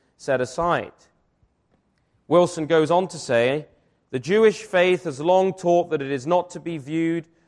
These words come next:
or to function merely as a religion with paid professionals called by congregations to perform religious duties and services.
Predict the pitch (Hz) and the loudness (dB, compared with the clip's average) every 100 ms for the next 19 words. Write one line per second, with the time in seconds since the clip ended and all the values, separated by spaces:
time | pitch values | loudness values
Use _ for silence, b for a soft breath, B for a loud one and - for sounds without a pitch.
0 | _ 147 151 147 - 165 151 151 143 170 | _ -4 -4 -4 -2 -2 -2 -8 -4 -2
1 | 170 165 156 160 156 156 165 - 165 151 | 0 0 -2 -4 -4 -2 -2 -4 -8 -6
2 | 147 - 160 160 - 160 - 156 147 151 | -8 -6 -4 -4 -6 -12 -4 -4 -4 -8
3 | 147 147 - 156 151 147 147 147 143 156 | -8 -8 -4 0 0 0 0 0 0 -6
4 | 147 143 135 139 143 - 139 - 143 131 | -6 -6 -2 -2 -4 -8 -14 -12 -16 -12
5 | 147 139 135 135 131 135 127 - 135 - | -6 -6 -4 -6 -6 -8 -14 -12 -12 -10
6 | 131 120 117 180 190 151 131 104 104 | -14 -14 -12 -6 -4 -4 -8 -12 -14